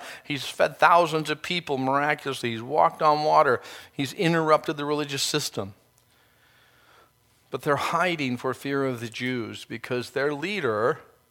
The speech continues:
was crucified and brutally displayed as dead and put in a tomb. And, and it, things just went upside down.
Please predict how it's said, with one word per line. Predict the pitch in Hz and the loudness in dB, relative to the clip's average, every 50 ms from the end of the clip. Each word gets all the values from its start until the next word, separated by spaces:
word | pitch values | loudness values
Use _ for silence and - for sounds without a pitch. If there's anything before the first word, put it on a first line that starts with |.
| _ _ _ _ _ _ _ _ _ _ _ _ _ _ _ _ - | _ _ _ _ _ _ _ _ _ _ _ _ _ _ _ _ -12
was | 123 117 - | -10 -10 -10
crucified | - - - - 165 156 160 - - 135 117 - 120 113 110 110 117 | -8 -8 -6 -4 -2 -2 -2 -4 -6 -8 -4 -2 0 0 0 0 -2
and | 117 117 113 104 | -4 -6 -6 -8
brutally | - - 127 135 147 151 156 147 143 139 | -6 -4 0 2 2 2 2 0 -2 -4
displayed | 131 127 120 - - - - 127 113 104 104 107 107 107 - - _ - | -4 -4 -4 -4 -4 -2 0 2 2 2 2 -2 -6 -8 -14 -18 _ -12
as | 139 123 110 - | -12 -12 -12 -8
dead | - - 123 113 110 107 107 | -6 -2 -2 -2 -2 -4 -6
and | 113 110 - | -8 -8 -4
put | - 117 113 | -4 -2 -2
in | 110 104 104 | -2 -4 -8
a | 104 | -8
tomb. | - - - 113 104 98 95 110 - _ _ _ _ _ _ _ _ _ _ _ _ _ _ _ _ _ | -10 -10 -8 -8 -10 -10 -12 -14 -18 _ _ _ _ _ _ _ _ _ _ _ _ _ _ _ _ _
And, | - 123 127 127 - | -4 -4 -4 -4 -4
and | 143 135 135 135 | -4 -4 -4 -6
it, | 131 123 143 151 139 135 | -6 -6 -8 -8 -10 -6
things | - 139 143 131 | -4 -2 -2 -2
just | 120 131 120 - - | -2 -2 -2 -2 0
went | 127 123 123 | 0 2 2
upside | 120 120 - 131 117 107 | 2 2 2 2 2 2
down. | 110 113 104 104 - - 123 | 2 -2 -4 -4 -6 -10 -12